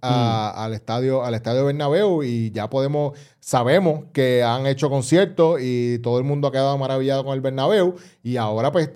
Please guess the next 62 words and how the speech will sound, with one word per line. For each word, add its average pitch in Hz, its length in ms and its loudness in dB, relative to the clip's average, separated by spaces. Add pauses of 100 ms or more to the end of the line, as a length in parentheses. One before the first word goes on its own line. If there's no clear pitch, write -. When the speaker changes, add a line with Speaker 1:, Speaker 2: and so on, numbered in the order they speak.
Speaker 1:
vemos 127 360 0
que 147 140 2
tienen 143 220 0
un 147 120 -4
partido 143 420 0
de 143 60 2
N 147 100 0
F 147 260 2
L 160 180 4
que 135 80 -4
estaba 117 320 -2
aquello 127 400 0
empaquetado. 139 720 -2 (260)
Se - 200 -10
ha 110 80 -2
estado 131 360 0
rumorando 139 480 -4
también 165 560 0
de 139 120 0
que 123 140 -2
hay 120 140 0
un 139 80 -4
pequeño 147 340 -2
run 143 160 0
run 175 240 0
de 156 60 2
que 131 100 0
quieren 131 200 -4
llevar 139 180 0
también 139 260 -4
un 139 80 -2
partido 139 340 -2
de 139 80 0
N 139 80 -4
B 135 160 0
A 135 100 -4
para 139 140 0
allá, 180 180 0
que 147 80 -4
eso 123 180 -6
también 131 280 -4
es 127 80 -6
otra 175 300 -2
que 123 140 -4
la 107 280 -6
Speaker 2:
En 185 140 0
el - 0 -
Speaker 1:
N 170 40 2
B 170 40 2
A. - 40 2
Speaker 2:
Bernabéu. 147 520 -4 (220)
Speaker 1:
Sí, 123 320 0
no 123 320 -4
sé 147 140 -2
cómo 156 500 2
lo 160 100 4
van 165 120 4
a 165 80 2
hacer, 170 360 2
pero, 127 560 4
Speaker 2:
Ok. 120 80 0
Speaker 1:
eh, 151 160 -2